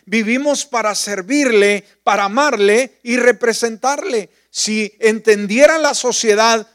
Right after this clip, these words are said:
cuál es el motivo, cuál es la razón por la cual nosotros existimos, las cosas cambiarían, viviríamos en un mundo totalmente diferente. Recuerde, fuimos hechos,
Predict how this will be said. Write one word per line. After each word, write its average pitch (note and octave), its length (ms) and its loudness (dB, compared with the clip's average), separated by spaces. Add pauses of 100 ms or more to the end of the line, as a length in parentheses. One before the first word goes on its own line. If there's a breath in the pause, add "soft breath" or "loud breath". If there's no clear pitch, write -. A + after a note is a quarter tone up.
cuál C#4 260 4
es C#4+ 160 -2
el C#4 140 0
motivo, A#3 580 2
cuál B3+ 260 4
es D4+ 100 2
la C#4+ 140 2
razón B3 580 -2
por G#3+ 180 0
la G3 120 2
cual A3 280 4
nosotros A#3+ 600 -2
existimos, A3 1040 -8 (540)
las G3+ 220 2
cosas G#3+ 420 -2
cambiarían, F#3+ 680 0
viviríamos G3+ 600 0
en A3 120 2
un B3 120 -2
mundo B3 440 4 (180)
totalmente G3+ 1120 -2
diferente. A3 840 -2 (140 soft breath)
Recuerde, A#3 600 4
fuimos D#4 760 -6
hechos, A#3+ 840 0